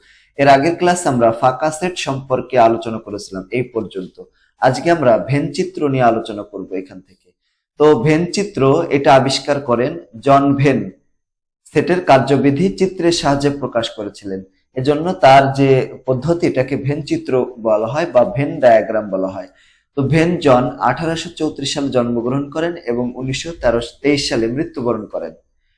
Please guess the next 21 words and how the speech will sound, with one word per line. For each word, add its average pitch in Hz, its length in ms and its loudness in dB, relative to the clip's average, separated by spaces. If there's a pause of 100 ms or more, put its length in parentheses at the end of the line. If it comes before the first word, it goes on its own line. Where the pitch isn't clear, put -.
(480)
তো 143 80 4
তিনি 160 600 2 (200)
এতে 180 460 0 (100)
বিচারাধীন 147 840 2
সেটগুলোকে 156 640 2
তিনি 165 360 -4
সমতলে 143 600 0
অবস্থিত 131 440 -2
বিভিন্ন 143 460 -2
আকারের 127 400 -2
জ্যামিতিক 123 520 -2
চিত্র 143 380 -2
যেমন 123 300 -2
আয়তক্ষেত্র, 123 1080 -4 (440)
ত্রি-, 131 320 0
এ, 131 100 2
ত্রিভুজ, 139 640 0 (320)
তারপরে 123 400 4
বৃত্ত 139 340 0
ইত্যাদি 160 400 2
ব্যবহার 127 420 4